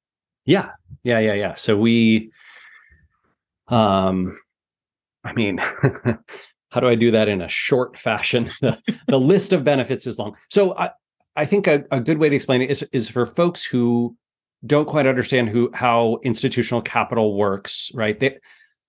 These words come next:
you know, if you and I are V Cs, uh, we start, you know, Matt and Rand, I don't know, Enterprises, and, and we go out to L Ps, limited partners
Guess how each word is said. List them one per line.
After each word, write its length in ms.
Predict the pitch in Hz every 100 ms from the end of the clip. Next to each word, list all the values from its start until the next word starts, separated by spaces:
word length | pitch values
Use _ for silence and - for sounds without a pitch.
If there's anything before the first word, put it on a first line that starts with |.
| _ _ _ _ _ -
you 80 | 107
know, 140 | 92
if 140 | 131 160
you 100 | 185
and 80 |
I 100 | 170
are 120 | 156 143
V 160 | 131
Cs, 540 | 120 113 98 98 - _ _ _ _ _ _ _ _ _ _
uh, 200 | 120 110 107
we 80 | 120
start, 400 | - 120 113 -
you 80 | 107
know, 120 | 104
Matt 260 | 151 175
and 100 | 156
Rand, 480 | 147 147 143 139 117 - - _ _ _ -
I 80 | 120
don't 120 | 113
know, 160 | 101 107
Enterprises, 720 | 151 127 123 101 90 90 90
and, 320 | 123 117 117
and 140 | 117 113
we 100 | 127
go 220 | 156 165
out 180 | 143 143
to 140 | 151
L 180 | 135 135
Ps, 380 | - 113 113 113
limited 360 | 117 120 135 -
partners 720 | 120 110 113 131 175 -